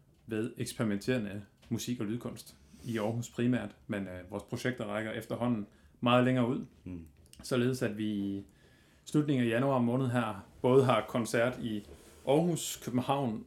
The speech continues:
Speaker 1: og Malmø i selv samme uge.
Speaker 2: Mm.
Speaker 1: Øhm,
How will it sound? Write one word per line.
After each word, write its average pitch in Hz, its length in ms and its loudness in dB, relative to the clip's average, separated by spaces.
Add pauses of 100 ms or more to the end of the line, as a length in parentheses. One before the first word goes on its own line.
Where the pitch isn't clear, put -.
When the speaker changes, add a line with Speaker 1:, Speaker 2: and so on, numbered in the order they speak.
(140)
Speaker 1:
og 147 380 2
Malmø 123 500 -2 (1160)
i 127 60 -8
selv 131 220 -2
samme 120 280 0
uge. 123 220 -2 (300)
Speaker 2:
Mm. 87 320 -12 (540)
Speaker 1:
Øhm, 120 420 4